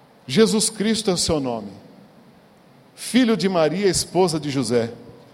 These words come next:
unigênito de Deus, oferecido ao mundo como sacrifício para perdão dos nossos pecados e para nos ofertar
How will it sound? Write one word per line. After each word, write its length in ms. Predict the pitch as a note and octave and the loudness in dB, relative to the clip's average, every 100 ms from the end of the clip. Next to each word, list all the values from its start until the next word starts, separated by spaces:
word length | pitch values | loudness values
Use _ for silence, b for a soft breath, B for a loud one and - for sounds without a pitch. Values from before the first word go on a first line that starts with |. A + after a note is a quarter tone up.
| B B - - | B B -20 -2
unigênito 680 | B3 B3+ D#3 G#3 A3+ G3 F3 | 2 4 4 4 4 0 -2
de 140 | D3+ | -2
Deus, 400 | C3 C3+ C3 - B B - | 0 0 -2 -8 B B 0
oferecido 680 | F3+ - G#3 G3 - A3+ G#3 | 0 4 4 4 0 2 4
ao 100 | F3+ | 4
mundo 280 | G#3 G#3+ | 2 0
como 200 | - G3+ | 0 0
sacrifício 640 | F#3+ G#3 G#3 F#3+ - A3+ A#3 | 0 0 0 -2 -2 -2 0
para 220 | G#3 G#3 | 2 2
perdão 400 | G#3 F#3 E3 A3 | 2 0 2 0
dos 160 | G3 D#3+ | 0 0
nossos 260 | E3+ F3 | -2 -2
pecados 640 | - E3 D#3+ F#3 E3 D#3 | -4 -2 2 2 2 -4
e 60 | F3 | -6
para 420 | - F#3+ F#3 E3 B B B B | 0 2 4 2 B B B B
nos 200 | E3+ D3 | -2 4
ofertar 800 | A3 A#3 A3 F#3 C3 G#2 - | 4 6 2 4 0 0 -8